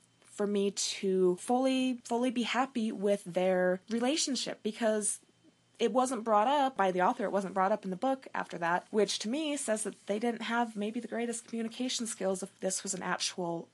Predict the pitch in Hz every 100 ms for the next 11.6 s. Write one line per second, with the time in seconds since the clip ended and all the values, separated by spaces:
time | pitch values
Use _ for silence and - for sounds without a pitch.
0 | _ - 247 - - _ _ _ _ 190
1 | 160 85 170 - 180 190 190 185 175 -
2 | 233 202 175 175 185 170 - 202 214 175
3 | - 165 185 - 175 - 160 - - 208
4 | 202 196 190 233 247 247 269 277 240 220
5 | 208 208 208 - - - - 202 226 226
6 | 208 - 190 - 196 190 185 - 185 185
7 | 175 220 269 185 - - - - - 190
8 | 196 190 - 185 185 180 175 165 156 151
9 | 151 - 208 240 254 262 247 247 208 214
10 | 208 196 190 180 180 - 185 180 175 165
11 | 175 208 - 190 170